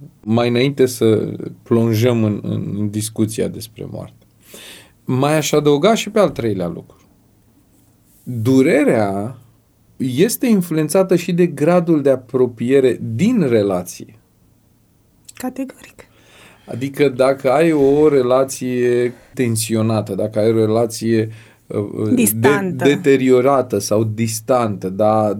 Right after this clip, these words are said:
Speaker 1: m-, dacă s-a produs deja o separare emoțională, nu s-a produs poate una fizică, dar emoțional oamenii trăiesc în lumi diferite,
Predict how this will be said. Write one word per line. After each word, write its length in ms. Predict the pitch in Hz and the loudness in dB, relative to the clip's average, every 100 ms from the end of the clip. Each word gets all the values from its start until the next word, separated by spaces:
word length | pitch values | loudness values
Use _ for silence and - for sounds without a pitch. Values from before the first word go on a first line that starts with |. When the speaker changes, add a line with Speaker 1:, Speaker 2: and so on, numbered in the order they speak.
| 107 - | -8 -10
Speaker 1:
m-, 420 | 117 117 120 113 - - - | -10 -6 -6 -8 -14 -20 -20
dacă 300 | - 131 135 | -4 -2 0
s-a 180 | 139 139 | -2 -2
produs 420 | 135 135 135 160 | 0 0 0 -2
deja 260 | 147 143 147 | -2 0 2
o 100 | 147 | 2
separare 640 | 135 139 139 127 139 143 | 2 0 2 0 2 2
emoțională, 1080 | 139 135 135 131 - 123 123 135 127 101 95 | 0 0 -4 -4 -4 -4 -2 0 0 0 -4
nu 140 | 104 120 | -6 -6
s-a 180 | 113 110 | -4 -4
produs 360 | 120 120 123 | -2 -4 -6
poate 300 | - 120 123 | -2 -2 0
una 220 | 123 123 117 | -2 -2 -6
fizică, 500 | 113 139 123 117 110 | -4 -4 -2 0 2
dar 140 | 110 | 2
emoțional 800 | 120 120 120 - 113 120 127 123 | 0 -2 -4 -2 -2 0 0 0
oamenii 400 | 117 127 131 127 | -2 -2 -4 -6
trăiesc 380 | 120 127 131 127 | -2 -2 -2 -6
în 180 | 123 113 | -6 -6
lumi 400 | 113 110 135 165 | -4 0 0 0
diferite, 760 | 123 113 107 104 101 95 107 | -4 -6 -6 -6 -6 -6 -6